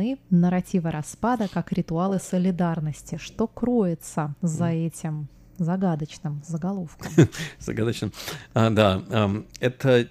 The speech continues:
Speaker 2: это часть моего длинного, длинного, долгого проекта, посвящённого песням так называемых локальных войн. Я в две тысячи первом, две тысячи третьем годах делал полевое исследование, с, э,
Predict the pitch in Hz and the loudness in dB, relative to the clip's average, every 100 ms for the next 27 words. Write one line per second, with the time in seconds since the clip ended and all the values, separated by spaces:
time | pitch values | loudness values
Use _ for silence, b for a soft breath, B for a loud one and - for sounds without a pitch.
0 | - - - - - - - - 127 - | -10 -20 -18 -16 -16 -20 -6 -4 -4 -4
1 | - 143 147 - 120 113 110 107 98 90 | -2 -2 -2 -2 -2 -2 -2 -4 -6 -8
2 | 90 101 110 131 117 110 101 98 110 107 | -8 -6 -4 -2 -2 -4 -6 -6 -6 -6
3 | 101 98 104 104 101 95 - 104 113 - | -6 -8 -8 -8 -8 -10 -8 -10 -10 -14
4 | - 98 95 107 - - 101 - 117 107 | -10 -6 -6 -10 -14 -12 -12 -10 -10 -8
5 | 98 - - - 110 - 104 98 B B | -8 -10 -10 -6 -6 -6 -6 -6 B B
6 | B B B - 101 95 101 104 - 95 | B B B -8 -4 -2 -2 -2 -4 -6
7 | - 98 95 - 95 92 82 - - B | -4 -4 -6 -8 -8 -8 -8 -12 -18 B
8 | B B B - 110 107 113 117 107 107 | B B B -12 -6 -4 -4 -6 -10 -10
9 | - - - 113 110 98 - 110 - 110 | -12 -8 -4 -4 -4 -8 -10 -12 -10 -10
10 | 101 101 104 104 135 139 113 113 104 104 | -8 -8 -6 -4 -4 -6 -6 -6 -4 -6
11 | 98 101 98 - 135 123 113 107 - - | -6 -6 -8 -8 -8 -6 -6 -8 -12 -6
12 | 98 95 92 - 101 92 92 | -4 -4 -6 -8 -8 -8 -8